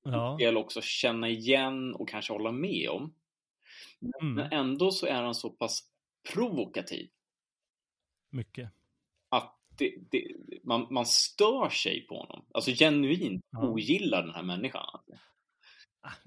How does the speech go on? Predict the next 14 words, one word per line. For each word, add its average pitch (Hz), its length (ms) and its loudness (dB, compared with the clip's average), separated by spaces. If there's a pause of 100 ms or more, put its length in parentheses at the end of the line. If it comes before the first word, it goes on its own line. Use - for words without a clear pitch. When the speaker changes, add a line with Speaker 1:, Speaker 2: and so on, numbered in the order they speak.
(320)
Speaker 1:
bo-, 156 440 2
boken 143 460 4
börjar 139 380 2
ju 180 120 0
också 110 640 -4
på, 113 420 -4
i, 135 60 -2
i 123 260 0
min 127 320 4
översättning 107 680 -4
här, 95 200 -6
"Jag 113 340 -2
är 98 60 -4
en 95 80 -2